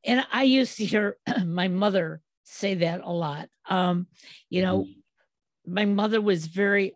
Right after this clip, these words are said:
Speaker 1: opinionated, um, but she would always give her opinions in such a way that you thought she was a comedian. So you weren't really sure what she was thinking. But, um, one day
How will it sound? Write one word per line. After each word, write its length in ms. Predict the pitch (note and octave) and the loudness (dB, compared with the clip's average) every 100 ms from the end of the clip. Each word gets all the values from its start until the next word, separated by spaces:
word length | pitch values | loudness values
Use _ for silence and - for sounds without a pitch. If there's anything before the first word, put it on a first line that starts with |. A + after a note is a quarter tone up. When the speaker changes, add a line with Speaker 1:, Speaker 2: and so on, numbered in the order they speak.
| - | -10
Speaker 1:
opinionated, 920 | E3+ - A#3 G3+ F#3+ E3 D3+ D3+ E3+ - - - _ E3+ | -12 -4 0 0 0 -2 -4 -6 -10 -14 -20 -20 _ -4
um, 400 | F3 F3 E3+ D#3+ _ - _ | -2 0 -2 -6 _ -20 _
but 100 | F#3 | -6
she 160 | E3+ A#3 | -2 2
would 80 | G#3+ | 4
always 340 | A3+ A#3+ A3+ | 4 4 2
give 180 | F#3+ G#3 | 0 0
her 100 | F#3+ | 2
opinions 680 | F3+ - G#3+ G3+ F#3 F3+ D#3+ - | 0 -2 -4 -2 -4 -6 -8 -8
in 100 | F#3+ | -8
such 280 | - G3 G3 | -4 -4 -2
a 40 | |
way 400 | F3 E3+ F3+ F3+ - - _ - | 0 2 2 0 -6 -20 _ -2
that 100 | F#3+ | -2
you 140 | G3 | 0
thought 280 | F#3+ F#3+ F3 | 0 2 0
she 140 | - F#3 | -2 0
was 220 | F3 D3+ | 0 0
a 60 | |
comedian. 680 | - F#3 F3+ F3+ D#3+ C3 D3 - - | -4 -2 0 0 -2 -4 -10 -18 -20
So 160 | - F#3+ | -6 0
you 120 | G#3 | 2
weren't 260 | G#3+ C4 C4 - | 4 4 2 0
really 240 | B3 A3+ | 4 4
sure 260 | F#3 A#3 G#3 | 2 0 0
what 240 | F3 E3+ | 0 -2
she 140 | - E3+ | -4 -8
was 200 | D#3 - | -8 -6
thinking. 460 | F#3+ F3 D#3 D3+ _ - - - _ - | -6 -4 -6 -6 _ -20 -20 -20 _ 0
But, 160 | G3 | 2
um, 320 | F3+ F3 E3 E3 _ _ _ _ _ - | 4 2 0 -6 _ _ _ _ _ -8
one 420 | G3 F#3 A#3 A3 | -2 2 2 2
day 340 | G3+ G3+ G3+ | 2 2 0